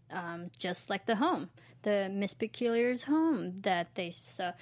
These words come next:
So if you guys are listening on iTunes and, and in audio form, you should definitely check out the video 'cause we're gonna show some photos. And, uh, it definitely, um,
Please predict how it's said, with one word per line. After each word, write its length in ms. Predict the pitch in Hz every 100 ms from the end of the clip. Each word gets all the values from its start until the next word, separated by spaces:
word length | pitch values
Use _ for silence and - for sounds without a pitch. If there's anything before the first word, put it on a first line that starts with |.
| -
So 140 | -
if 120 | 254 254
you 60 |
guys 180 | 302 320
are 60 | 320
listening 560 | 294 285 269 240 214 - -
on 240 | 220 220 208
iTunes 560 | - 208 202 226 214
and, 160 | 214 208 196
and 240 | 190 190
in 160 | 180 196
audio 400 | - 190 190 190
form, 260 | 180 190 196
you 80 |
should 140 | 202 226
definitely 240 | 226 233
check 240 | 214 214 196
out 100 | 185
the 60 |
video 300 | 180 175 175
'cause 240 | 185 190 165 -
we're 100 | 185
gonna 180 | 180 190
show 200 | - 214
some 220 | - 220 -
photos. 520 | 311 285 123 190 - - - - - -
And, 220 | 190 180
uh, 280 | 170 180 175 190
it 140 | 208 196
definitely, 540 | 214 190 208 196 180
um, 300 | - 175 175